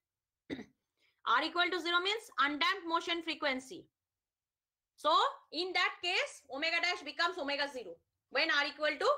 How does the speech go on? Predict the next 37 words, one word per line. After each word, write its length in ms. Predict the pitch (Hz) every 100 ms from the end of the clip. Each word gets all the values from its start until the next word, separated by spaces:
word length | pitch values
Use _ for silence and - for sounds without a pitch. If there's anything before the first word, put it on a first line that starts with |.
| - _
zero. 340 | 240 294 214 - _ _ _ _ _ _ _ _ _ _ _ _ _ _ _ _ _ 247
And 160 | 320
I 160 | 330 330 392
have 160 | 381
taken 260 | 339 349 370
here, 240 | 381 403 415
that 140 | 311
is 120 | 359 339
if 180 | 330 427 -
R 220 | 277 311 381
is 140 | 359
very, 220 | 285 320
very 180 | 359 403 480 392
small 260 | 370 349 311
also. 420 | 254 208 185 165 _ _ _ _ _
When 200 | 202 294 381 285
R 80 | 320
is 240 | 415 -
zero 220 | 285 349
or 420 | 370 208 - 277 381 415 269 320
R 60 |
is 160 | 392 302
very, 260 | 285 294 381
very 260 | 427 453 453
small. 300 | 370 311 196 - _ _ _ _ _ _ _ _ _ _ _ 233
R 180 | 285 381
is 120 | 403
very, 220 | 330 359
very, 200 | 392 381
R 480 | 370 285 - 254 320
is 100 | 381 349
very 200 | 359 392
small 320 | 381 381 392
means 380 | 392 480 - - -
it 140 | 320
is 160 | 427 523 - _ _ _ _ _ _ _ _ -
small 200 | 320